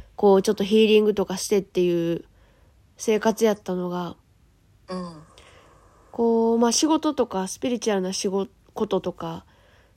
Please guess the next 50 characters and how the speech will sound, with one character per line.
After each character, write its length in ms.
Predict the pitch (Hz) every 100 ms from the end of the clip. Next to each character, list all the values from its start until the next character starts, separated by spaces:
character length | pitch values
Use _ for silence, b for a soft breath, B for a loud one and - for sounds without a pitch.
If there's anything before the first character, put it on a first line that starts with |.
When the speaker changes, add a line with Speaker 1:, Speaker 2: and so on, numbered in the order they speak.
| _ -
Speaker 1:
ま 100 | 269
あ、 20 |
Speaker 2:
う 20 |
ん。 20 |
Speaker 1:
関 260 | 277 349 330
係 220 | 330 330
な 160 | 302 302
く、 320 | - 208 190
も 160 | 202 214
う 140 | -
自 120 | 226 247
分 240 | 302 320
の 100 | 349
好 60 | -
き 160 | 359
な 100 | 302
こ 140 | 254 226
と 100 | 202
に 140 | 190
純 200 | 196 208
粋 200 | 202 208
に 100 | 208
時 100 | 190
間 180 | 214 208
を 80 | 208
使 180 | - 208
っ 40 |
て 140 | -
る 100 | 196
っ 20 | 196
て 100 | 185
こ 120 | -
と 120 | -
や 80 | -
ろ？ 160 | 240 - _ _ _ _ - -
Speaker 2:
う 60 | 196
ん。 240 | 196 175 156 -
そ 160 | - 254
れ 140 | 247
が 180 | 233 240
な 120 | 220
ん 60 | 220
か 80 | 160
今 200 | 165 226
ま 120 | 196
で 80 | 175
あ 80 | 175
ん 80 |
ま 120 | 170 175
り、 200 | 170